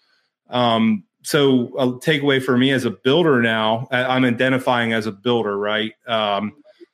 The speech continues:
is, is that I have those templates, I have experience, and I can streamline and keep the quality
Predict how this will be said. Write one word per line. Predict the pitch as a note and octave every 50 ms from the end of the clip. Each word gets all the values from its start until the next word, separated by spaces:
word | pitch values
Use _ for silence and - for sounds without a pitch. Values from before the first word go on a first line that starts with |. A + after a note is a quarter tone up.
| _ _ _ _
is, | - - C3 B2+ A#2+ A2+ A#2 - - -
is | - C3+ B2+ A#2+ B2+
that | C3 B2
I | A#2 A#2 A2
have | A2 B2 B2 A#2+
those | A#2+ A#2 A#2 A2+
templates, | - - - B2+ B2 A#2+ B2 A#2 A2+ G#2+ G#2+ - - - - A2+
I | A2+ B2
have | A2+ A#2 C3 B2 A#2+ A#2 A2+ G#2 - - -
experience, | C#3+ B2 A#2+ - - - - C3 C3 C3 B2+ B2 B2 A#2+ A#2+ A#2+ - - - - - -
and | C3 B2 B2 A#2+ A#2
I | A2+ B2+
can | B2+ - C3 A#2+
streamline | - - - - B2+ B2+ B2 A#2+ A#2+ A#2 A#2 A2+ A2+ A2 A2+ A2 - _ _ _ _ _ _ _ _ _ _ - -
and | A#2+ A#2 A2+
keep | - D3+ C#3 C3 -
the | C3
quality | B2+ - - C3 C3 C3 B2+ B2 A#2 A#2 A2+ A2 G2 -